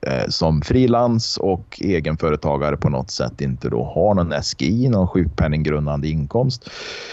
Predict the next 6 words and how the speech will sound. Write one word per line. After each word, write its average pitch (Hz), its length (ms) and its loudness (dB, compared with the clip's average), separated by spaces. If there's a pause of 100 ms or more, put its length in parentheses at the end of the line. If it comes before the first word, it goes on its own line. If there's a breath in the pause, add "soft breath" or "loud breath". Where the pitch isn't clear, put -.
(420 loud breath)
Eh, 85 1300 2
och, 90 380 2
och, - 280 2
och - 260 -4
om 87 220 4
hon 80 120 2